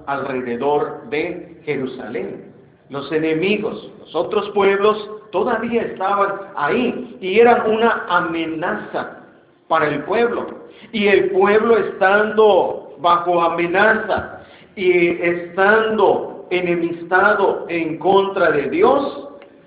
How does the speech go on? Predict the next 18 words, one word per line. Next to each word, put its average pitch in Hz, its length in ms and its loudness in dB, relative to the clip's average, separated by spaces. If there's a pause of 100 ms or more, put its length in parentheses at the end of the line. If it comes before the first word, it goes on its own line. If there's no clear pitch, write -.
(140)
le 113 200 -14
iba 208 720 -2
a 127 180 -4
ir 160 240 -2
mal 135 1000 -4
al 120 200 -8
pueblo. - 480 -6 (920)
Si 123 160 -8
el 131 200 -6
pueblo 170 580 0 (560)
es 180 280 0
encontrado 190 1200 -2 (360)
apartado 170 840 0
de 165 200 -2
Dios 165 720 -4 (360)
por 156 160 0
los 135 220 -4
enemigos 196 960 -2